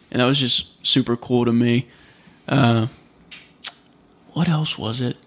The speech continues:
There was some other little, little interesting bit where I was like, "Huh." I can't think of it, but it was just, it was crazy just to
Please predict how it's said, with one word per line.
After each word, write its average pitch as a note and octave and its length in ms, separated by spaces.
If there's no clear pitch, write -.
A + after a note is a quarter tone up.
There C#3 100
was D3+ 120
some F3 300
other C3+ 260
little, B2+ 500
little C3 560
interesting C3 640
bit B2 480
where B2+ 200
I A#2+ 100
was A#2 260
like, A#2 420
"Huh." C#3 480
I D3 60
can't - 320
think A2 240
of A2+ 160
it, A2+ 180
but A#2+ 300
it - 60
was D3+ 180
just, C#3 380
it - 60
was D#3 160
crazy C3 640
just - 260
to B2 180